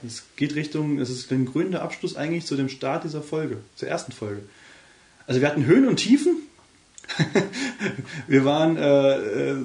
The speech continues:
sehr lustig, wir waren vom Niveau her oft sehr weit unten und haben es wieder ganz nach oben gebracht, finde ich. Und wir fin-, und, und wir grin-, finden einen vernünftigen Abschluss zu dem Ganzen.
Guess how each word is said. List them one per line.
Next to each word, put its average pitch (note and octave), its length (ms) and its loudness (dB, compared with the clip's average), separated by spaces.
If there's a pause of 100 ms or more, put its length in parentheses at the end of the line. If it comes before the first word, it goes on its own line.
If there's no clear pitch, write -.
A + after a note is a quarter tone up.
(160)
sehr D#3+ 640 2
lustig, C3 520 4
wir C#3+ 120 4
waren D3 240 2
vom C#3+ 140 2
Niveau C#3+ 320 6
her E3+ 220 4
oft D#3+ 220 0
sehr D3 180 2
weit C#3 160 4
unten A#3 420 6
und F3 240 -2
haben D#3+ 180 0
es D#3+ 140 -4
wieder C#3+ 360 2 (500)
ganz G#3 320 -2
nach D3+ 120 -2
oben G#3 220 0
gebracht, G3+ 440 -6
finde G3+ 260 -4
ich. E3 100 -6
Und C3+ 120 0
wir C3+ 140 4
fin-, - 400 -6
und, C3+ 320 -2
und C3+ 160 -2
wir C3 140 2
grin-, D#3+ 340 -6
finden F#3+ 300 -4
einen C#3 640 -4
vernünftigen A3 640 2
Abschluss - 420 -4
zu B2 80 -6
dem G#2 180 -6
Ganzen. G#2+ 360 -10